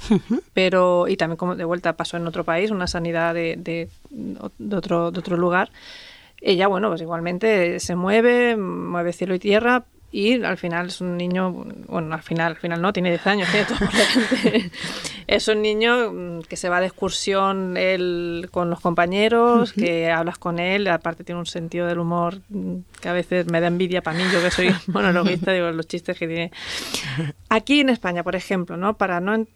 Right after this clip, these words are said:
Speaker 2: ni, ni entrar en, ni crear el pánico, ni, ni todo lo contrario, ¿no? Pero cuando unos padres se encuentran con un diagnóstico,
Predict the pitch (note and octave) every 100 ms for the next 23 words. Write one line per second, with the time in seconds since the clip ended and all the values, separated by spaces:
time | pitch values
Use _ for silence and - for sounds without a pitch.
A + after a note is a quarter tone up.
0 | - - - A3+ G3+ G#3+ G3+ G#3 G3+ A#3+
1 | B3 B3 G#3+ F#3+ G#3+ A#3+ B3+ - C4+ C4
2 | - C4+ F4 _ _ _ _ - - -
3 | G3+ G3+ G3 F#3+ F#3+ F#3 F#3 F#3 F#3 F3+
4 | F3 - - - G3 F#3+ F#3+ F#3+ A#3 A#3+
5 | F#3+ G3+ A3 G3+ F#3+ - G#3 A#3 B3+ -
6 | B3 A#3+ A3 A3 A3+ A3+ G#3+ G3+ G#3 F#3+
7 | F3 E3 E3 E3+ - D#3+